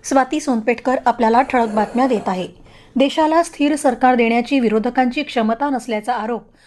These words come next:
पंतप्रधान आणि भाजपाचे ज्येष्ठ नेते नरेंद्र मोदी यांनी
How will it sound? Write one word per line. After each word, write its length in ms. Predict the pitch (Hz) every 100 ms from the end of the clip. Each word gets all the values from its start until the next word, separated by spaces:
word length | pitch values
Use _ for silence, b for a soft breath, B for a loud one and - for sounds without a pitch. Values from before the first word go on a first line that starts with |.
| b b
पंतप्रधान 540 | 233 226 262 262 269 277
आणि 160 | 240 226
भाजपाचे 560 | 208 220 247 277 285
ज्येष्ठ 300 | 233 208 -
नेते 460 | 226 247 254 180 - B B
नरेंद्र 380 | 247 262 294 302
मोदी 300 | 269 233 254
यांनी 260 | 254 220